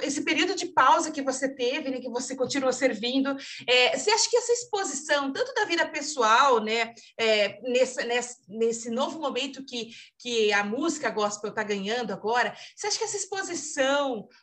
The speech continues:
dos artistas, esse, essa, essa moda do cancelamento, você acha que, de certa forma, é, incomoda ou atrapalha até o agir, é, o fluir da, da, das coisas, do, do,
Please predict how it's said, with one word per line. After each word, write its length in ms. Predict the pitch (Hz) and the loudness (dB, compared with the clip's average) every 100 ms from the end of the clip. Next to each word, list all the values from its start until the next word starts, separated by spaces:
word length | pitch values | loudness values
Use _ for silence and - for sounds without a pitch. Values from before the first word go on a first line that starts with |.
| _ | _
dos 160 | 277 269 | -6 0
artistas, 1160 | 285 269 - - 226 285 262 - - 180 170 - - - | 0 0 -8 -6 -2 0 0 -4 -6 -8 -8 -12 -20 -8
esse, 760 | 254 262 - 285 269 262 247 - | -2 -2 -2 -2 0 0 0 0
essa, 520 | 226 - 254 226 208 - | -2 0 2 4 2 0
essa 240 | 226 285 | -2 -4
moda 260 | 233 285 339 | -4 -4 -4
do 120 | 330 | -6
cancelamento, 920 | 320 285 311 285 233 226 269 269 233 | -8 -4 -2 0 0 -2 -2 -4 -6
você 140 | 226 392 | -8 -8
acha 180 | - - | -8 -10
que, 100 | 359 | -12
de 60 | |
certa 400 | - 311 311 294 277 | -8 -6 -4 -6 -6
forma, 360 | 285 277 269 262 - - - 240 | -4 -4 -4 -8 -12 -20 -8 -2
é, 220 | 247 - | -2 -2
incomoda 760 | 277 269 302 226 262 294 247 | -6 0 0 2 4 4 4
ou 100 | 247 | 2
atrapalha 960 | 302 330 311 269 - - 277 311 262 208 | 0 -2 -4 -6 -4 2 6 6 2 -4
até 340 | - 254 262 - - _ | -6 -6 -6 -10 -20 _
o 220 | 262 311 | -4 2
agir, 680 | 277 214 185 196 269 311 277 - - - _ | 4 4 0 -4 -4 -4 -4 -8 -14 -20 _
é, 240 | 202 202 185 | -6 -4 -4
o 120 | 262 | -6
fluir 560 | - 277 262 294 320 254 | -8 -8 -6 -4 -4 2
da, 280 | 240 220 | 4 4
da, 260 | 196 208 - | 0 -4 -4
das 300 | 196 208 - | -6 -8 -10
coisas, 800 | - 247 269 269 214 190 185 175 | 0 2 4 2 -2 -6 -10 -10
do, 140 | 208 - | -12 -8
do, 680 | 196 202 190 185 180 175 | -6 -4 -4 -4 -6 -8